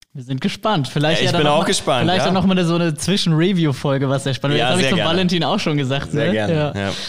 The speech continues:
Speaker 2: Wir, wir machen, wir können auch eine Dreierfolge dann quasi mit Walle zusammen machen. Das finde
Speaker 1: Ja.
Speaker 2: ich, ich finde, er ist einer der, der innovativsten. Er ist
Speaker 1: Ja.
Speaker 2: halt ein kleiner Veranstalter,
Speaker 1: Ja.
Speaker 2: aber er ist genau einer von denen, die ich meine, die,
Speaker 1: Ja.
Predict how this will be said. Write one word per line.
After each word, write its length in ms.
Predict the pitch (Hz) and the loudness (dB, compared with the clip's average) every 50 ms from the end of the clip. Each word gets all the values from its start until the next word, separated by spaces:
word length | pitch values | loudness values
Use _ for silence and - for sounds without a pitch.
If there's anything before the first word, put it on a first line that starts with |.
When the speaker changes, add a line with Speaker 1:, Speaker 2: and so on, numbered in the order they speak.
| - 131 | -10 -8
Speaker 2:
Wir, 240 | 98 110 113 - 131 | -6 -4 -2 -2 0
wir 100 | 117 123 | 0 0
machen, 280 | 127 135 139 139 151 117 | 0 0 0 0 -2 -2
wir 60 | 110 | -2
können 160 | - 143 139 | -2 0 0
auch 40 | 131 | 0
eine 140 | 131 127 101 | 0 0 0
Dreierfolge 560 | - 113 127 127 123 120 120 117 110 107 107 | 0 0 0 0 0 -2 -2 -2 -2 -2 -2
dann 120 | 107 101 | -2 -4
quasi 220 | 92 104 104 95 98 | -4 -4 -4 -2 -4
mit 160 | 104 107 85 | -4 -6 -4
Walle 220 | 104 101 98 90 | -4 -4 -4 -4
zusammen 320 | - - - 95 90 90 87 | -6 -6 -6 -4 -4 -4 -4
machen. 240 | 90 87 95 95 90 | -4 -4 -4 -4 -4
Das 140 | 85 - | -6 -6
finde 100 | 135 120 | -6 -6
Speaker 1:
Ja. 40 | 98 92 | -6 -6
Speaker 2:
ich, 160 | 120 - - | -8 -8 -8
ich 80 | 95 - | -10 -6
finde, 340 | - 110 107 98 - - - | -4 -4 -4 -2 -4 -4 -4
er 160 | 101 113 120 | -2 -2 -2
ist 180 | 120 - - - | -2 -2 -4 -4
einer 180 | 107 117 117 110 | -4 -4 -2 -2
der, 320 | 107 107 107 107 104 104 - - - - - _ _ - | -2 -2 -2 -2 -2 -4 -8 -14 -20 -20 -20 _ _ -6
der 160 | 104 104 - | -6 -4 -4
innovativsten. 1040 | - 113 110 104 101 98 - - 123 123 - - - 120 120 120 117 - - - - | -2 -2 -2 -2 -2 -4 -4 -6 -6 -4 -6 -6 -4 -4 -4 -4 -4 -6 -10 -16 -20
Er 140 | - - 62 | -16 -12 -10
ist 120 | 95 127 123 | -8 -4 -4
Speaker 1:
Ja. 40 | 117 | -4
Speaker 2:
halt 140 | 104 80 | -4 -6
ein 80 | 101 104 | -8 -8
kleiner 420 | - 113 113 127 135 131 131 127 127 | -6 -4 -4 -2 -2 -2 -2 -4 -4
Veranstalter, 600 | - 123 120 123 - - 117 113 117 113 120 123 | -4 -6 -4 -4 -4 -4 -2 -2 -2 -2 -2 -2
Speaker 1:
Ja. 80 | 110 | -2
Speaker 2:
aber 140 | 95 110 95 | -2 -2 -2
er 120 | 76 113 117 | -2 -2 -2
ist 140 | 113 - | -4 -4
genau 240 | - 113 113 113 113 | -4 -4 -2 -2 -2
einer 180 | 85 110 113 110 | -2 -2 -4 -4
von 160 | - 113 107 | -4 -6 -6
denen, 160 | 107 110 107 | -4 -4 -4
die 80 | 98 101 | -6 -6
ich 120 | 95 - | -8 -6
meine, 280 | 101 101 104 107 107 101 | -6 -6 -4 -4 -6 -6
die, 200 | 92 98 98 | -6 -8 -8
Speaker 1:
Ja. 40 | 95 | -8